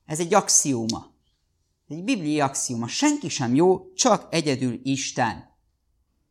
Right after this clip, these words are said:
Tehát a jóságnak a forrása egyedül az isteni természet. És ezzel lehet vita-, ezért mondom, ez egy axióma, ezt, ezt nem lehet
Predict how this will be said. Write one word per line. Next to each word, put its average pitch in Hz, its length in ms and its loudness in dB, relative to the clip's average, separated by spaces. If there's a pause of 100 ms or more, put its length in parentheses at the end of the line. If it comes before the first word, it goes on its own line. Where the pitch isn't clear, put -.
(380)
Tehát 135 160 -10
a 156 40 -4
jóságnak 160 720 0
a 127 40 -6
forrása 147 1000 2 (500)
egyedül 135 640 2
az 127 140 -10
isteni 160 400 -10
természet. 127 760 0 (2500)
És - 140 -4
ezzel 226 220 4
lehet 233 280 6
vita-, 226 240 -2
ezért 190 220 -2
mondom, 170 200 -4
ez 156 100 -4
egy 151 100 -6
axióma, 143 580 0
ezt, - 220 -2
ezt - 140 -4
nem 170 180 2
lehet 180 380 2